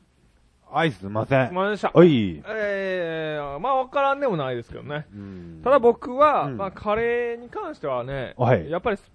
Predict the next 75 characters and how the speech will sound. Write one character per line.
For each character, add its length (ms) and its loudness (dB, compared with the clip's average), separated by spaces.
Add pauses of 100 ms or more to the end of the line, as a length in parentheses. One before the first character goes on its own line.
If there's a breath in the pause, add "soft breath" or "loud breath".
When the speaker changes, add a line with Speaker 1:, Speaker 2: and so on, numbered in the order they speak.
Speaker 2:
プ 60 -12
ー 360 -4
ン 100 -8
の、 320 -4
Speaker 1:
う 60 -12
ん。 200 -10
Speaker 2:
こ 100 -10
の 80 -4
素 180 -14
早 320 2
さ。 220 -6 (320)
Speaker 1:
は 160 4
い 40 6
は 100 0
い 20 0
は 80 -8
い 20 -12
は 60 -10
い。 220 -18 (200)
Speaker 2:
あ 240 -6
の 1120 -4
ー、 40 -20
体 260 2
の 160 -2
こ 80 -2
と 120 -2
を 20 2
思 300 -4
う 40 -12
と、 380 -2
Speaker 1:
う 60 -8
ん。 40 -8
Speaker 2:
ゆ 160 0
っ 40 0
く 180 -4
り 100 -2
食 100 -4
べ 120 0
る 80 -2
が 160 -6
い 160 -4
い 20 -8
と 100 0
思 160 0
う 60 -2
ん 40 -10
で 60 -14
す 40 -20
よ。 80 -4
Speaker 1:
は 80 6
い 60 6
は 40 0
い 40 2
は 40 2
い。 80 2
Speaker 2:
何 80 0
に 60 -2
関 260 -4
し 80 -8
て 60 -4
も。 20 4
Speaker 1:
は 40 6
い 40 6
は 140 2
い 40 0
は 140 -6
い 40 -6
は 80 -12
い。 220 -14
Speaker 2:
た 80 -4
だ、 80 0
早 380 6
く 120 -10
食 180 -10
っ 40 -20